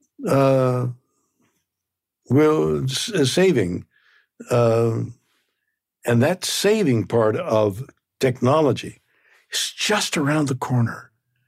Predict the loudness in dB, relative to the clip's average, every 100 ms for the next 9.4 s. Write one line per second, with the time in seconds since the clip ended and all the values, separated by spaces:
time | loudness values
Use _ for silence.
0 | _ _ _ 0 4 4 4 2 2 2
1 | 0 -2 -4 -4 0 0 0 0 0 0
2 | 0 0 0 2 0 -2 -8 -20 -8 -2
3 | -2 0 0 0 -6 -10 -20 -10 0 2
4 | 4 2 2 2 2 0 -4 -16 _ 2
5 | 4 2 0 0 0 0 0 2 0 -2
6 | 0 2 0 -2 -6 -4 -4 -4 -8 -18
7 | -4 0 2 2 -2 -12 _ -6 -2 0
8 | 0 -2 0 0 2 2 2 2 0 0
9 | -2 -4 -6 -12